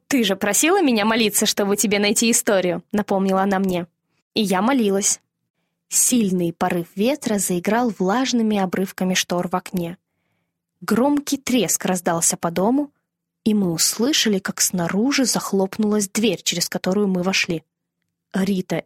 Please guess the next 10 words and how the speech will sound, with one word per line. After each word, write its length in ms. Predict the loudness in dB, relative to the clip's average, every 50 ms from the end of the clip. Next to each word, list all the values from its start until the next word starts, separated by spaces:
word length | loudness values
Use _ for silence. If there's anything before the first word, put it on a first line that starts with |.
| _
и 60 | -6 -6
я 400 | -4 -2 -2 -2 -2 -2 -4 -6 _ -6
обменялись 720 | -6 -4 -2 0 0 0 0 0 0 0 -2 -2 -2 -2
страшными 680 | -2 -2 -2 -2 -2 -2 -2 -4 -4 -2 -2 0 0 0
взглядами. 720 | -2 -4 -4 -2 -2 -2 -2 -2 -4 -6 -8 -8 -10 -12 _ _ _ _ _ _ _ _ _ _ _ _ _ _ _ _ -8
«Я 300 | -4 -2 0 2 2 2
уверена, 720 | 0 0 2 2 2 2 2 2 2 2 2 2 0 -2 _ _ _ -6
это 220 | -4 -2 -2 -2
был 260 | 0 0 0 0 0
ветер», 540 | 0 -2 -2 -4 -4 -2 -2 -2 -4 -4 -6